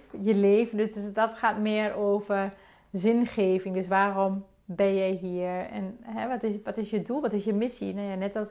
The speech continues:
dat ik net al een beetje over mijn eigen missie hier begon. Dat is eigenlijk meer dat stukje life. En als je die drie hebt, dan,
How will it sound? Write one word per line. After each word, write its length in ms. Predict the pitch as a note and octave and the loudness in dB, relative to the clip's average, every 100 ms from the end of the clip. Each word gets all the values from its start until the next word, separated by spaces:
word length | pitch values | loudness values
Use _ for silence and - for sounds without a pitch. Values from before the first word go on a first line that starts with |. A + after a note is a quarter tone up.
| - | -8
dat 140 | - G3+ | -4 -2
ik 120 | G3 | -2
net 180 | G#3+ A3+ | -2 0
al 100 | G#3 | 0
een 80 | |
beetje 220 | G3 G3+ G#3+ | 0 0 0
over 160 | G3+ | -2
mijn 220 | G3 G#3 - | -2 -4 -4
eigen 380 | G3+ G3 F#3 | -4 -4 -4
missie 440 | F#3 G3+ - F#3 F3+ - _ _ _ _ _ | -2 -4 -4 -8 -8 -18 _ _ _ _ _
hier 480 | G#3+ G#3+ F#3 F3+ F3 - _ - | 2 4 4 2 -4 -10 _ -4
begon. 520 | G3 - G3+ G3 C4 G4 - _ _ - | -4 2 2 4 2 -6 -14 _ _ 4
Dat 180 | A#3+ | 4
is 80 | E4 | 4
eigenlijk 320 | - A3 A3+ A3 | 2 2 0 -2
meer 120 | G#3+ | -2
dat 120 | G3+ | -4
stukje 320 | - G#3 G#3 F#3+ | -4 -6 -2 0
life. 200 | F3+ F#3+ | 0 0
En 60 | F3+ | -8
als 100 | E3+ | -6
je 80 | |
die 160 | F3+ C#4 | -2 -2
drie 240 | D4+ C4 | -2 -2
hebt, 280 | A#3 A3 A3+ | -2 -2 -4
dan, 380 | F#3+ F#3+ F#3+ G3+ | -2 -2 -2 -8